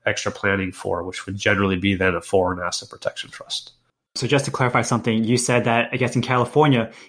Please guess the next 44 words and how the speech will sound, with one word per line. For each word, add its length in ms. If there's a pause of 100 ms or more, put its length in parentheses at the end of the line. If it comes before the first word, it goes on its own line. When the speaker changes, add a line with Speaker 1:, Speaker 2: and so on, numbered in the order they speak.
(100)
Speaker 2:
if 100
you 60
have 80
anything 480
that 160
has 100
to 60
do 80
with 100
your 80
retirement 640
planning, 500 (300)
or 80
I 60
guess 140
if 60
you 60
have 100
anything 280
to 60
do 100
with 140
your 100
retirement, 560
then 420 (340)
that's 280
protected. 640
So 500
obviously 320
anything 200
in 100
a 40
four 200
oh 40
one 140
K, 340
I 140
R 180
A, 180
that 100
stuff 200
is 100
all 120
protected? 520